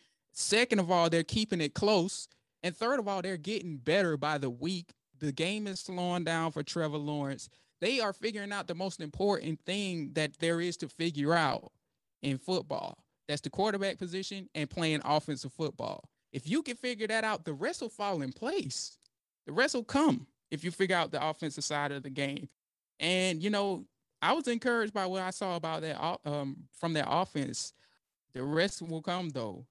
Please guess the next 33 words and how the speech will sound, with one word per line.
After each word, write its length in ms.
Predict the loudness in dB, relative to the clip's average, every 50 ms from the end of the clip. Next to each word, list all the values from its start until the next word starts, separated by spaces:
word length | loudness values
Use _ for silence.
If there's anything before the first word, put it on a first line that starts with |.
| _
You 120 | -6 -2 0
know, 100 | 0 2
they 160 | 2 2 2
need 360 | 2 0 0 0 -2 -4 -4
more 200 | -2 -2 -2 0
talent 300 | 0 2 2 2 2 0
on 120 | 0 -2
defense. 460 | -2 -6 -8 -6 -6 -8 -8 -8 -10 _ _ _ _ _
Hopefully 340 | 2 2 2 2 2 0 0
some 220 | 2 2 2 0 2
of 60 | 0
these 140 | 0 -2 0
guys 380 | 2 2 4 4 2 2 2
out 160 | 0 0 0
there 140 | 0 -2 -2
wanna 200 | -2 -2 -2 -4
play 300 | -6 -2 -2 -2 0 0
with 300 | -2 -2 -2 -2 -2 -2
a 100 | -4 -4
Trevor 300 | -2 -2 -4 -4 -4 -4
Lawrence 440 | -4 -4 -4 -4 -6 -8 -10 -12 -14 _ _ _ _ _ _
and 120 | -8 -2 2
help 260 | 4 4 4 4 2
that 240 | 0 0 0 0 -2
defense 560 | -4 -4 -4 -4 -4 -6 -6 -6 -6 -12 -16 _ _ _ _ _ -4
and 100 | -2 0
believe 340 | 2 4 4 6 6 6 6
in 100 | 6 4
Trevor 300 | 4 4 2 2 2 0
Lawrence. 400 | 0 0 -2 -4 -6 -8 -10 -12 _ _ _ _ -4
Uh, 60 | 0
we'll 220 | 2 2 2 2
see. 340 | 0 0 0 0 0 0 -2